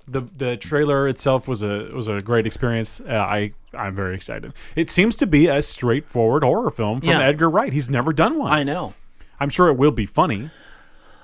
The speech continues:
Speaker 2: I don't even know if it will.
Speaker 1: It'll have
Speaker 2: I mean, it looks
Speaker 1: comedy.
Speaker 2: very psychological.
Speaker 1: Yeah.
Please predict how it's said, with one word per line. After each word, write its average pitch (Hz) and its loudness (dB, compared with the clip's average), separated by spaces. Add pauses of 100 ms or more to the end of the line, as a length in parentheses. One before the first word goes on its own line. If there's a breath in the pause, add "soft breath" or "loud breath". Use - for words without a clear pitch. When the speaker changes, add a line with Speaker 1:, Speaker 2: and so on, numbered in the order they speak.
(140 soft breath)
Speaker 2:
I 190 -4
don't 208 -2
even 214 0
know 202 0
if 190 -4
it 170 -2
will. 165 2
Speaker 1:
It'll 175 2
have 170 0
Speaker 2:
I 170 6
mean, 180 8 (200)
it 143 4
looks 143 4
Speaker 1:
comedy. 139 0
Speaker 2:
very 196 -2
psychological. 139 -2 (120)
Speaker 1:
Yeah. 92 -4